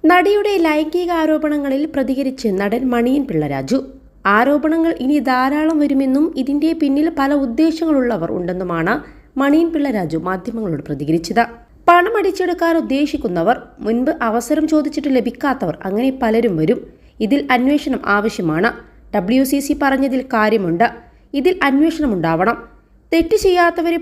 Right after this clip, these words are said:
പോലും ഇതിൽ പെടുത്തും. അന്വേഷണം നടന്നില്ലെങ്കിൽ ഇനിയും ആളുകൾ വന്നുകൊണ്ടിരിക്കും. ശുദ്ധനായ ഉമ്മൻചാണ്ടിയെക്കുറിച്ച്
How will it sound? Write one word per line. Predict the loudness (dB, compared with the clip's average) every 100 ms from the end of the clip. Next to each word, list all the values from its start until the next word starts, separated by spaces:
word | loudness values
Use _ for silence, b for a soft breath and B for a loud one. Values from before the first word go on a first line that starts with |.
| -2
പോലും | 0 0 -2 -4
ഇതിൽ | -6 -6 -8
പെടുത്തും. | -8 -2 -4 -4 -18 -20 -20 -20 -4
അന്വേഷണം | 0 2 2 2 2
നടന്നില്ലെങ്കിൽ | 4 2 2 2 0 0 -2 -2
ഇനിയും | 0 2 0 0 0
ആളുകൾ | 2 2 2
വന്നുകൊണ്ടിരിക്കും. | 0 0 -2 -2 -4 -2 -4 -4 -18 -4 2
ശുദ്ധനായ | 2 4 4 4 2 2
ഉമ്മൻചാണ്ടിയെക്കുറിച്ച് | 2 2 0 0 0 0 -2 -6 -4 -4